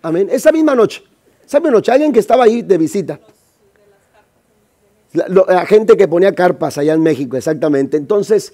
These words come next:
eh, una familia que ponían carpas y predicaban, eh, eh, al aire libre. Bueno, este, mi suegro, este, eh, eh, llegaron esas personas ahí, no se habían preparado regalos para ellos y todos estaban recibiendo regalos. Y mi suegro dijo, yo, eh, él pensó, dijo, "Bueno,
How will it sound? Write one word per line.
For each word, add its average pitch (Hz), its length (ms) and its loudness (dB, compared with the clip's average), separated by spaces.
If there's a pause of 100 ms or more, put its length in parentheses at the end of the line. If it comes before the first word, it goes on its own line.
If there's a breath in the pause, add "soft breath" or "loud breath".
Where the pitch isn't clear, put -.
(220 loud breath)
eh, 165 80 0
una 202 220 4
familia 180 480 2
que 165 80 -2
ponían 170 300 0
carpas 170 360 -4
y 156 60 0
predicaban, 151 560 -2
eh, 143 100 -6
eh, 135 380 -2
al 135 200 -6
aire 165 220 2
libre. 190 260 0
Bueno, 214 260 2 (320 loud breath)
este, 190 360 4
mi 202 140 2
suegro, 240 440 8 (180 loud breath)
este, 180 580 2
eh, 165 140 -2 (160)
eh, 196 260 6
llegaron 233 340 4
esas 254 200 2
personas 233 500 0
ahí, 285 400 2 (140 loud breath)
no 220 180 6
se 254 80 0
habían 220 240 2
preparado 220 440 4
regalos 196 380 2
para 175 220 0
ellos 202 220 2
y 185 40 -4
todos 196 260 0
estaban 202 220 4
recibiendo 202 360 4
regalos. 165 420 0
Y 170 60 -2
mi 160 100 -2
suegro 175 260 -2
dijo, 170 340 2 (200 loud breath)
yo, - 160 -6
eh, 165 240 2
él 165 80 0
pensó, 160 300 0
dijo, 151 200 2
"Bueno, 180 280 0